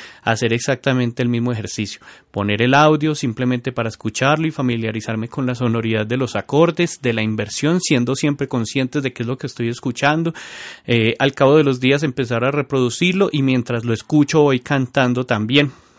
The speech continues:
¿Sí? Después, el otro ejercicio podría ser tocar una nocta en un instrumento y tratar de cantar esos acordes, eh, desde diferentes notas que uno mismo puede tocar en el instrumento. Y finalmente, con el acorde de, el audio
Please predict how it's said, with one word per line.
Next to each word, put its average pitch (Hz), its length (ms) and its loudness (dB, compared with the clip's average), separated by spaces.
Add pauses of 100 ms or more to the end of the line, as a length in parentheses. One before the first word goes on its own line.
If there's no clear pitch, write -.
(100)
¿Sí? 156 200 -2 (320)
Después, 190 500 4
el 131 100 2
otro 127 180 0
ejercicio 139 420 0
podría 123 340 2
ser 139 160 -4
tocar 127 280 -2
una 143 200 0
nocta 151 320 0
en 170 80 2
un 175 140 2
instrumento 175 640 2
y 175 140 -2
tratar 151 380 2
de 127 100 -2
cantar 120 420 -2
esos 156 420 -2
acordes, 123 540 -2 (360)
eh, 110 260 0
desde 117 320 2
diferentes 113 600 -2
notas 123 360 -2
que 104 280 -4 (320)
uno 117 200 2
mismo 117 300 0
puede 120 220 0
tocar 113 300 -4
en 120 120 0
el 117 120 0
instrumento. 110 640 -4 (420)
Y 202 160 6
finalmente, 190 640 2
con 143 160 0
el 117 140 2
acorde 120 560 -2 (100)
de, 117 560 -2 (480)
el 110 160 2
audio 156 380 4